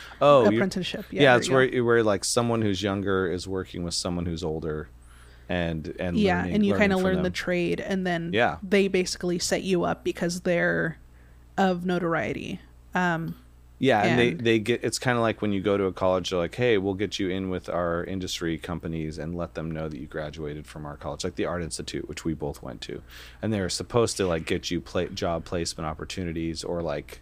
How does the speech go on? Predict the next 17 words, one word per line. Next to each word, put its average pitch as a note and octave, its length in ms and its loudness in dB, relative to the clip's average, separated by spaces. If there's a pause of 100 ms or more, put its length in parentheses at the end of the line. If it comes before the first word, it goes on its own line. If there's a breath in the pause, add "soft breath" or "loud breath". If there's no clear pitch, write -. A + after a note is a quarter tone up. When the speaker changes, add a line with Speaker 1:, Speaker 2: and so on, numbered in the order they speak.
Speaker 1:
connections. D2+ 800 -8 (1120 loud breath)
Speaker 2:
Oh, B3 80 0
no, G#3+ 320 2
they, G3+ 480 0 (140)
that's G#3 240 0
where G#3 100 4
they F#3 140 2
went - 200 -2
wrong. F#3+ 380 0 (100)
They F#3+ 120 4
Speaker 1:
They - 60 4
Speaker 2:
couldn't G#3 580 -2
promise - 360 -4
that, E3 280 -4
but - 160 -4
they F3+ 140 -2
did. F#3 500 -2